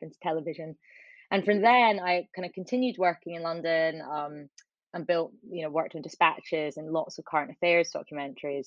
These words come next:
and then moved into social, more, like, human interest stories, um, and longer form docs.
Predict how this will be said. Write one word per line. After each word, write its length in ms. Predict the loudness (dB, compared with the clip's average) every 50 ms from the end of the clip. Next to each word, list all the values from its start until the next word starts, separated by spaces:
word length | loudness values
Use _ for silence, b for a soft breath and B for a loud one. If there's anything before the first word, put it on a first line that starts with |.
| -10 -12
and 140 | -10 -8 -4
then 260 | -2 -2 -2 -4 -4 -6
moved 440 | -6 -4 -2 -2 -2 -2 -4 -4 -4
into 520 | -4 -4 -4 -8 -6 -4 -4 -4 -4 -6 -10
social, 640 | -4 0 0 0 0 -2 -6 -4 -4 -4 -4 -6 b b b b b b -2
more, 160 | 2 4 4
like, 160 | 4 4 2
human 220 | 0 -4 -4 -2 0
interest 440 | -2 -4 -2 -4 -4 -4 -4 -8 -10
stories, 520 | -6 -4 -4 -2 -2 -2 -4 -6 -8 -6
um, 200 | -4 -4 -4 -4
and 180 | -6 -8 -8 -8 -6 -2
longer 360 | 2 4 4 4 2 -2 -2 _ 0
form 320 | 2 2 2 2 -2 -6 _ _ _ _ _ _ _ _ _ _ 2
docs. 540 | 4 4 4 2 -4 -8 -12 -16 -16 -16